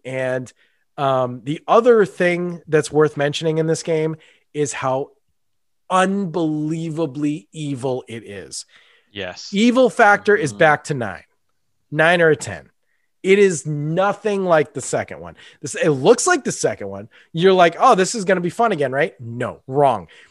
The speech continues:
Speaker 1: I think at level, at, uh, not level, but Island three, which is, like, World three, is where it starts to really amp up. And by, like, the end-ish of World three, it's like,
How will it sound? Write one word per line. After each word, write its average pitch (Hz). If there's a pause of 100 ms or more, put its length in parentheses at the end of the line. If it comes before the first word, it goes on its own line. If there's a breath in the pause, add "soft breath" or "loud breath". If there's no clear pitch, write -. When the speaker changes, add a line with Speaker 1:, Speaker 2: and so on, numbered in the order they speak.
(680 soft breath)
Speaker 1:
I 185
think 247 (280)
at 156
level, 185
at, 160
uh, 127 (120)
not 170
level, 143
but 135 (320)
Island 190
three, 156
which 117
is, 110
like, 107
World 135
three, 104 (840)
is 143
where 151
it 139
starts 147
to 143
really 160
amp 139
up. 113 (420 soft breath)
And 151
by, 156
like, 160 (100)
the 147 (140)
end-ish 196 (120)
of 156
World 160
three, 165
it's 170
like, 139